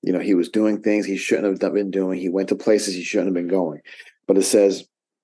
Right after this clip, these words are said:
"David inquired of the Lord" in verse one. And this was a key, a key to the success in David's life. He constantly inquired of the Lord.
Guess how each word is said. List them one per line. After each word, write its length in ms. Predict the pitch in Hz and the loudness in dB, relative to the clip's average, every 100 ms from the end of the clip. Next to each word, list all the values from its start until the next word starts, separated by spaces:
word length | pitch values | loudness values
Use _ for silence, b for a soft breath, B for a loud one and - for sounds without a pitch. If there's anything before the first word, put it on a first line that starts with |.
| _ _ _ _ _ _ _ _ _ 113 | _ _ _ _ _ _ _ _ _ 0
"David 360 | 113 120 127 | 2 4 2
inquired 640 | 104 104 - 98 104 107 - | 2 -4 -6 -4 0 2 2
of 120 | 95 | 0
the 100 | 92 | 0
Lord" 320 | 87 87 87 | 0 0 -2
in 140 | 87 | -4
verse 340 | 82 85 80 - | -4 -2 -4 -4
one. 200 | 90 78 | -4 -2
And 100 | 87 | 0
this 120 | 104 | 0
was 220 | 101 95 B B B B B | -2 -4 B B B B B
a 140 | 95 - | -8 -8
key, 720 | - - - 165 175 101 71 - _ _ - | -10 -6 -2 2 4 2 0 -8 _ _ -12
a 100 | - | -10
key 720 | - - - - 185 185 175 - - | -10 -10 -8 -2 2 2 2 0 -6
to 120 | - | 0
the 100 | 107 | 2
success 720 | - 98 - 127 104 - - - B B B | 2 -2 0 2 2 -2 -8 -12 B B B
in 180 | - 104 | -4 2
David's 400 | 107 98 98 - | 4 4 2 2
life. 220 | 90 90 | 2 2
He 160 | - - | -2 -6
constantly 1120 | - - - 139 143 151 135 - 101 110 92 | -6 -6 -8 -6 -2 -2 0 0 0 0 -2
inquired 560 | 92 - 98 95 90 87 | -4 -6 -4 0 2 0
of 80 | |
the 80 | 87 | -2
Lord. 360 | 80 85 60 | 0 0 0